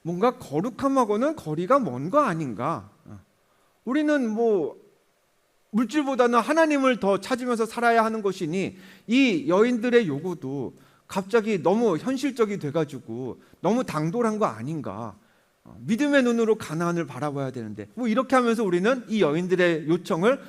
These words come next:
조금 부정적으로 볼 수도 있습니다. 반면에 굉장히 삶의 그 일상과 생계와 굉장히 직결된 문제잖아요. 사람은 있는데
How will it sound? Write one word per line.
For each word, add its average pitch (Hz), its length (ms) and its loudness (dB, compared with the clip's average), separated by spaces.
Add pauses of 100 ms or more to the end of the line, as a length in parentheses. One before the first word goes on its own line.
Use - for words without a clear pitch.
(120)
조금 233 240 -6
부정적으로 254 560 -2
볼 170 180 -2
수도 160 200 -10
있습니다. 156 680 -8 (1300)
반면에 160 800 0 (1040)
굉장히 247 840 0 (400)
삶의 247 1000 -2
그 226 160 -2
일상과 240 760 4
생계와 262 560 2
굉장히 190 380 -4
직결된 240 520 -2
문제잖아요. 131 640 -8 (920)
사람은 247 560 6
있는데 180 640 -2